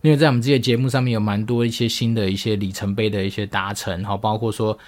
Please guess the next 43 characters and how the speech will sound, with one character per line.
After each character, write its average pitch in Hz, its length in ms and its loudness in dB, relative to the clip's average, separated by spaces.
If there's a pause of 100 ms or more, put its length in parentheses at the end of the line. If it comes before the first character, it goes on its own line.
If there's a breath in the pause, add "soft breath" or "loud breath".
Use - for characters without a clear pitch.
(320 loud breath)
呃， 113 300 -2
前 123 300 0
阵 147 180 2
子 107 100 -2
吧， 98 140 0
我 98 60 0
收 127 180 0
到 123 80 4
一 120 60 2
封 113 200 0
信， 113 200 -2
就 110 80 -2
是 107 80 -4
那 113 100 -2
个 113 100 -4
Mixer 139 380 0
Box， 123 600 0
就 120 80 -4
是 107 80 -2
说 110 100 -2
我 98 60 0
们 98 120 -2
现 120 180 -4
在 113 120 -2
这 110 100 -4
个 107 60 -2
节 95 160 -4
目 107 140 -6
在 113 160 -2
那 113 80 -2
上 113 180 -4
面 110 160 -4
已 104 40 -6
经 107 80 -6
有 101 100 -2
五 131 140 -2
百 139 200 2
个 101 180 -2 (180)
粉 104 260 -2
丝 131 240 -4
的 120 140 0
追 110 340 -2
踪。 101 360 -2